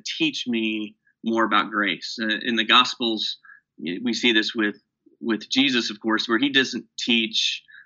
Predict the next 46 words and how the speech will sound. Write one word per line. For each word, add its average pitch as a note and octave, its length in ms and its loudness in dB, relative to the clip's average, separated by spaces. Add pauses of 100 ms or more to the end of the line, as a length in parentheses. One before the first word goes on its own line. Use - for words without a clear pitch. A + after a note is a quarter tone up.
(120)
on A2+ 140 2
the G#2+ 80 2
subject E3 480 2
of A2 100 -6
grace, A2 360 2
doesn't A#2 180 -2
use B2+ 180 -4
the A2+ 80 -4
word D3+ 240 2
grace, A2+ 480 0 (440)
um, A2+ 560 -2
but B2 400 4
he A#2+ 120 -4
tells A2+ 260 -2
us A2 80 -4
stories G#2+ 420 -2
like A2 160 0
the G#2 80 -8
prodigal G#2 400 -4
son. G#2 520 -4 (280)
You G#2+ 60 -2
know, A2 60 4
he G#2+ 60 -2
gives A2+ 220 0
us G#2+ 160 -4
narratives A2 840 2 (140)
that A2 340 2
help C3 300 -2
us A2+ 220 -4
unpack A2+ 540 0
it, - 180 -10 (100)
which D3 160 -4
I E3+ 80 0
think A3 260 -4
is G#3 180 -2
really F#3 360 0
important B2 600 -4
to A#2 100 -8
do A#2 180 2
with A#2 160 -4
a G#2 40 -2
word A2 220 0
like G#2 200 2
grace, - 420 2
that A2 180 2
we, A2 380 0